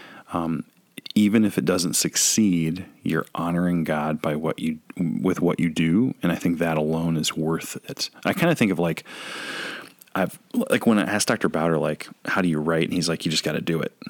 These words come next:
And I asked, you know, my wife used to be a runner and, like, uh, "How do you do, you just gotta do it." And so I think sometimes, like, when you serve the Lord, you gotta, you gotta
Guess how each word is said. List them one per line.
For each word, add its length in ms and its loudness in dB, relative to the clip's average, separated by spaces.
And 80 4
I 40 2
asked, 220 0
you 120 4
know, 60 4
my 100 2
wife 340 0
used 140 -2
to 60 -4
be 80 0
a 60 -2
runner 320 0
and, 160 -4
like, 160 -6
uh, 140 -8
"How 120 -2
do 60 2
you 60 0
do, 100 -2
you 100 -4
just 120 0
gotta 180 -2
do 160 0
it." 140 -4
And 100 -6
so 140 2
I 20 0
think 240 0
sometimes, 480 0
like, 260 -6
when 100 -2
you 80 -2
serve 300 0
the 80 0
Lord, 380 0
you 100 0
gotta, 360 2
you 100 0
gotta 200 -2